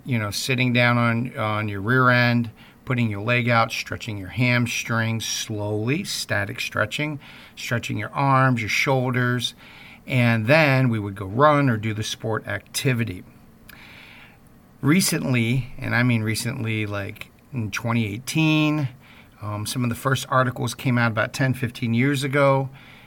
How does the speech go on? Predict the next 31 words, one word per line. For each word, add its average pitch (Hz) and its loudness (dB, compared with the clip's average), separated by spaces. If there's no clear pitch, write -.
and 117 0
we'll 110 0
go 113 -2
over 123 2
some 131 0
of 127 2
those 127 0
today 127 0
in 127 2
this 120 -2
episode. 123 -2
We've 135 4
learned 143 4
that 117 -2
static 131 0
stretching 117 -4
not 151 2
only 156 2
does 131 0
not 123 0
help 113 -2
athletic 120 0
performance, - -8
and 135 2
a 135 2
lot 190 2
of, 123 2
uh, 110 2
of 120 -2
the 113 -4
top - 2